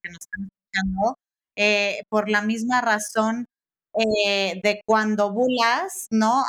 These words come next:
A, o sea, en, no sé, en el, entre el, mm, perio-, no, entre el día doce al dieciocho tu periodo es cuando el líbido está más alto, ¿cierto?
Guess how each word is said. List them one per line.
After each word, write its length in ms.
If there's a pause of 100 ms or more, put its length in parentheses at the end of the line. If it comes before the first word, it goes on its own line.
(120)
A, 440 (240)
o 120
sea, 300
en, 140
no 120
sé, 360 (300)
en 380
el, 280
entre 380
el, 440 (360)
mm, 440
perio-, 480
no, 180
entre 240 (120)
el 100
día 320
doce 600 (300)
al 200
dieciocho 480
tu 120
periodo 540
es 200
cuando 320
el 140
líbido 340
está 240
más 260
alto, 300
¿cierto? 540